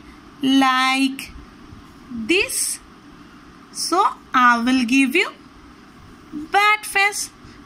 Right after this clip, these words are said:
because it is wrong. You write like this and maintain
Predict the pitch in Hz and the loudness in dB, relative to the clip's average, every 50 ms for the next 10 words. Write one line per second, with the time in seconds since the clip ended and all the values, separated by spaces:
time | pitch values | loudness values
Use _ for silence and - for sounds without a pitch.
0 | - - - - 233 247 - - 370 370 - - - - - - - - - - | -20 -20 -8 -4 -4 -4 -2 2 2 2 2 0 -6 -12 -12 -16 -20 -20 -20 -20
1 | - - - 247 240 214 - 359 427 571 605 - - - - - - - - - | -18 -8 -4 -4 -4 -2 -2 -2 -2 -2 -4 -6 -8 -8 -10 -12 -20 -20 -20 -20
2 | - - - - - - - - - - - - 277 262 254 247 247 254 269 269 | -20 -20 -20 -20 -20 -20 -20 -20 -20 -20 -8 -4 -2 -2 0 2 2 4 4 4
3 | 269 262 262 254 247 226 214 214 220 208 208 - - - - - - - - - | 4 4 4 4 2 2 2 0 -2 -4 -6 -12 -14 -16 -18 -18 -20 -20 -20 -20
4 | - - - - - - - - - - - - - - - - - - - - | -20 -20 -20 -20 -20 -20 -20 -20 -20 -20 -20 -20 -20 -20 -20 -20 -20 -20 -20 -20
5 | - - - - - - - 247 269 269 269 254 277 302 311 302 269 269 359 427 | -20 -20 -20 -20 -12 -4 0 2 4 4 4 4 2 2 4 2 2 0 0 -2
6 | - - - - - - - - 254 254 254 247 254 285 339 - 302 254 262 392 | -4 -10 -20 -20 -20 -14 -4 0 2 2 4 4 2 0 -2 -2 -4 0 2 2
7 | 403 339 262 - - - - - - - - - - - - - 247 247 262 277 | 4 2 2 0 -4 -8 -10 -14 -20 -20 -20 -20 -20 -18 -6 -2 0 0 2 4
8 | 302 294 277 262 254 247 247 247 240 349 311 285 349 415 - | 4 4 6 6 6 4 4 2 2 2 0 0 0 -2 -6